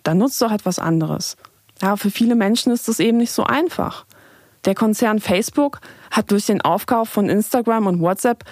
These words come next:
ein Quasi-Monopol im Bereich soziale Kommunikation. Es ist gar nicht so einfach, auf Alternativen umzusteigen, wenn man dann seine ganzen Kontakte einfach nicht mehr erreicht. Privatsphäre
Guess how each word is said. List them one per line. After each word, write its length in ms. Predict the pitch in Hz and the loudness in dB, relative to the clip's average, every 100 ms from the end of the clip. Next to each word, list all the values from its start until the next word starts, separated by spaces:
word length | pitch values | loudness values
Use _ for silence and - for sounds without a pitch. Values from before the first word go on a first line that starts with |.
| - | -4
ein 140 | 190 202 | -2 -2
Quasi-Monopol 920 | - 185 202 220 202 190 170 180 170 | 0 0 2 2 2 2 0 0 0
im 140 | 175 | 2
Bereich 320 | 170 139 160 190 | 0 0 -2 -2
soziale 420 | 170 - 165 170 | -4 -2 0 -2
Kommunikation. 840 | - 160 151 - - - 160 151 - _ - - - - | 0 0 0 -4 -8 -4 -2 -2 -4 _ -20 -20 -18 -6
Es 120 | 190 | -2
ist 140 | 196 - | -2 0
gar 220 | 180 233 | 0 0
nicht 120 | 226 | 0
so 100 | - | 0
einfach, 340 | 180 233 240 | 0 0 0
auf 200 | 208 196 | -2 0
Alternativen 600 | 180 185 180 180 208 196 | -4 0 0 0 0 0
umzusteigen, 720 | - 185 226 - 214 208 208 - - - - | 0 -2 -2 0 0 0 -2 -2 -14 -14 -2
wenn 140 | 190 | 0
man 140 | 196 202 | 2 2
dann 220 | 202 190 _ - | 0 -2 _ -4
seine 200 | 220 220 | -2 0
ganzen 280 | 226 247 247 | 0 0 0
Kontakte 420 | 262 302 311 330 | 0 0 0 0
einfach 300 | 165 - 180 | 0 -2 -2
nicht 180 | 170 - | -2 0
mehr 140 | 156 | -2
erreicht. 480 | 160 175 - - - _ - - _ - | -2 -4 -6 -8 -16 _ -20 -20 _ -2
Privatsphäre 880 | 247 196 180 269 - 294 294 285 | 0 2 0 0 0 2 2 2